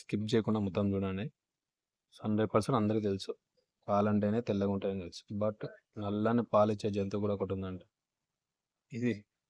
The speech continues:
కొత్త విషయమే కదా. So, చూద్దాం మరి ఆ జంతువు ఏది, ఏం కథ అనేది. నలుపు రంగు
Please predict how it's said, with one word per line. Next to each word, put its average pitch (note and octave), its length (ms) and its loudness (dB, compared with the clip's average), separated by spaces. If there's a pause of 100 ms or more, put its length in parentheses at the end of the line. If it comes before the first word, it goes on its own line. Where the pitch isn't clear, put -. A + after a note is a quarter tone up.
కొత్త G#2+ 300 0
విషయమే G2 340 0
కదా. G2 140 -4 (840)
So, - 120 -10 (140)
చూద్దాం G#2 360 2
మరి G2 140 2
ఆ - 100 0
జంతువు G2+ 320 0
ఏది, G2 140 -2
ఏం F#2+ 120 -4
కథ - 200 -6
అనేది. G#2 180 -8 (3500)
నలుపు G#2 320 -2
రంగు A#2+ 220 8